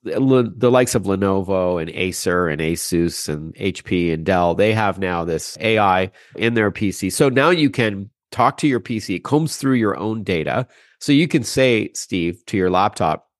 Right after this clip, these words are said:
"Show me the email where I was promised a raise,"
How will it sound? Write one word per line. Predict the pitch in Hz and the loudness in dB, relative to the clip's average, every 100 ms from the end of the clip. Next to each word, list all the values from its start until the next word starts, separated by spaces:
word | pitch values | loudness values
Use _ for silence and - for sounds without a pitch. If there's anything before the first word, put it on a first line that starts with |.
| - | -16
"Show | - 127 | -6 -2
me | 147 | 0
the | 165 151 107 | 0 -2 -4
email | 113 101 92 | -4 -2 0
where | 92 | 0
I | 90 | 0
was | 85 - | -2 -6
promised | 87 87 85 - | -4 -4 -6 -6
a | 78 | -2
raise," | 82 82 73 - | 0 0 -2 -8